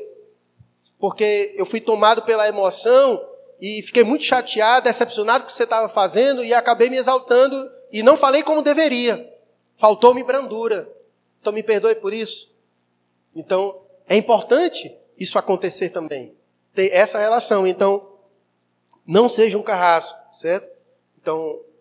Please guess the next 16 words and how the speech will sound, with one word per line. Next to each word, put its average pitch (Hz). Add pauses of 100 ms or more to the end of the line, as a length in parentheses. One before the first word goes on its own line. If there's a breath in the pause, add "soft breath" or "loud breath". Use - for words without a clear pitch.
(140)
faça 202
isso 180
com 175
espírito 170
de, 165 (640)
é, 135 (1400)
brandura, 147
certo? 190 (1120)
Isso 127
é -
muito 139
importante. 131 (720)
Vers-, 175
o 170
ponto 190
cinco. 196